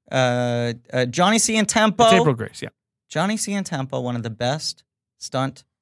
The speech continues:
Speaker 1: coordinators in the business. Worked on The Tick, but also worked on most of the Fast and Furious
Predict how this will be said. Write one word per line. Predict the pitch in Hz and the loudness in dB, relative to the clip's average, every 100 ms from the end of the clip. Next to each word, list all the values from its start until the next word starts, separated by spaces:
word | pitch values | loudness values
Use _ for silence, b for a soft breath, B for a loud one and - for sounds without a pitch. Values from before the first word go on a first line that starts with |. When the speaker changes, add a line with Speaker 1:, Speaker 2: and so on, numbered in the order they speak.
| _ | _
Speaker 1:
coordinators | 123 113 113 107 110 110 - - | -6 -4 -4 -6 -8 -12 -14 -6
in | 139 143 160 - _ _ - | -4 -6 -10 -16 _ _ -6
the | |
business. | 147 135 - 110 110 - - _ _ _ _ _ _ _ | 0 0 0 -6 -6 -8 -10 _ _ _ _ _ _ _
Worked | 127 131 139 | -6 -6 -4
on | |
The | 127 | -6
Tick, | 123 117 - | -6 -8 -4
but | |
also | 110 110 | -6 -4
worked | 113 107 | -8 -6
on | 113 | -6
most | 113 | -6
of | - | -8
the | |
Fast | - 110 | -6 -6
and | 117 | -6
Furious | - 104 98 - | -6 -6 -4 -6